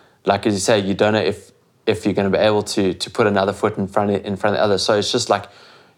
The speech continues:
you're so present. Like, there's nothing in, in life that's ever taken me to such a, such a present state, but, like, such a tough, tough state. But I, I think kind of afterwards, like, coming, coming out of that, it's just, yeah, it's just like a,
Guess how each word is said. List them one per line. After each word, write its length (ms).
you're 80
so 340
present. 600
Like, 200
there's 160
nothing 380
in, 180
in 200
life 300
that's 160
ever 240
taken 540
me 220
to 180
such 320
a, 160
such 240
a 60
present 500
state, 500
but, 100
like, 280
such 320
a 40
tough, 420
tough 180
state. 400
But 140
I, 220
I 20
think 220
kind 180
of 180
afterwards, 460
like, 160
coming, 400
coming 300
out 240
of 100
that, 180
it's 140
just, 340
yeah, 300
it's 160
just 160
like 180
a, 200